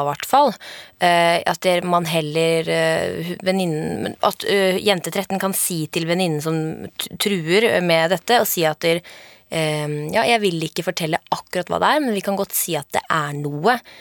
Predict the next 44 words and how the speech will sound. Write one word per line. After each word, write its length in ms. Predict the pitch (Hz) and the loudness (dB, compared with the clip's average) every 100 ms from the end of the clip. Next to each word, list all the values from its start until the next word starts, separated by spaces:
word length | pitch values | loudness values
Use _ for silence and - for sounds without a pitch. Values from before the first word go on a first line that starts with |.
| - _ | -20 _
eh, 400 | 160 156 151 151 | -2 0 0 -2
men 120 | 151 156 | -2 -2
at 80 | |
det 80 | 170 | -2
har 100 | 160 | -4
ikke 140 | - 175 | -4 -2
noe 100 | 160 | 0
med 140 | 151 | 2
dere 180 | 151 143 | 2 0
å 60 | |
gjøre. 100 | 160 | -2
Så 60 | 180 | -4
jeg 80 | 180 | 0
tror 220 | 220 214 | 0 2
det 160 | 180 180 | 2 2
er 240 | - 170 | 2 0
løsningen 480 | 180 165 - 147 151 | 0 -2 -2 -4 0
her, 140 | 196 180 | 2 2
å 80 | |
snakke 560 | - 196 - - 156 151 156 - - - | -2 -4 -8 -4 0 0 -2 -10 -18 -6
med 280 | 156 156 160 | 0 2 2
ho 120 | 156 151 | 2 0
venninna 500 | 156 170 151 151 143 | 0 0 -2 -2 -4
også 240 | - 190 | -2 0
da 80 | - | 0
om 200 | 151 139 143 | 0 -4 -2
det, 140 | 180 - - | -2 -2 -10
at 140 | 151 - | -10 -8
liksom, 520 | 151 147 143 143 147 | -6 -4 -4 -6 -4
vi 100 | 147 | -4
må 120 | 151 | -2
finne 240 | 175 156 | 0 0
en 80 | 165 | 4
annen 260 | 170 151 156 | 4 4 2
løsning. 540 | 175 151 - 269 208 - - - - - | 2 2 2 2 2 -4 -20 -20 -16 -10
Rett 80 | - | -4
og 60 | 156 | -2
slett, 100 | 175 | 2
jeg 80 | |
er 80 | 175 | 2
veldig 180 | 175 160 | 2 0
sånn, 140 | 160 156 | -2 -2
liker 280 | 147 165 160 | -2 -2 0
løsninger. 800 | 151 165 143 - 151 156 175 | 2 2 2 -2 -2 0 0